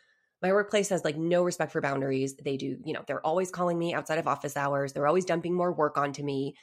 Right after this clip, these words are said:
My coworkers are always gossiping. It's, like, not a healthy culture.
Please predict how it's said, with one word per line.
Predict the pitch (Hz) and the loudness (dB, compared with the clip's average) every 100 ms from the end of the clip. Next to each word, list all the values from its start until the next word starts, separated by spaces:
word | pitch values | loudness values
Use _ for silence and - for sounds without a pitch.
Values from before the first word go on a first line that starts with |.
| - _ | -20 _
My | 135 | -8
coworkers | - 185 202 202 190 | 0 2 4 2 2
are | 196 | 4
always | 190 185 | 4 4
gossiping. | 143 139 - - 139 135 | 2 2 0 -4 -2 0
It's, | 135 | -2
like, | 143 | -4
not | 151 156 | 0 0
a | 185 | 0
healthy | 190 185 | -2 -6
culture. | 180 135 139 135 135 147 | -6 -6 -4 -2 -2 -4